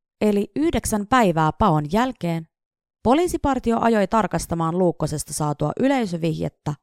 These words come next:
Salossa. Vihje oli annettu Salon Aijalassa sijainneeseen kerrostaloasuntoon,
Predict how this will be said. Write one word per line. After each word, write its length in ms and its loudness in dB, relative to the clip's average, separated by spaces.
Salossa. 640 -6
Vihje 440 2
oli 220 0
annettu 500 -2
Salon 460 4
Aijalassa 520 0
sijainneeseen 760 -2
kerrostaloasuntoon, 1200 -2